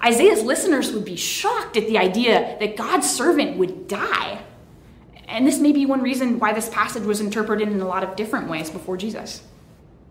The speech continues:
But Isaiah is clear here that the servant's atonement will involve death,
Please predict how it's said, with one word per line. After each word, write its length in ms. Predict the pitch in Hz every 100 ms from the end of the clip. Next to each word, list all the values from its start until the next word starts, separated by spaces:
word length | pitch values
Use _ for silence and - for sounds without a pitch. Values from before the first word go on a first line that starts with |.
| - - - - - - - -
But 120 | 247
Isaiah 260 | 254 285 277
is 120 | 226
clear 380 | - 339 359 392
here 340 | 226 180 170 -
that 120 | 226
the 60 | 233
servant's 460 | - 262 277 359
atonement 500 | 339 - 233 214 208
will 360 | 185 190 233 285
involve 840 | 294 240 196 175 175 175 - 165
death, 320 | 208 180 -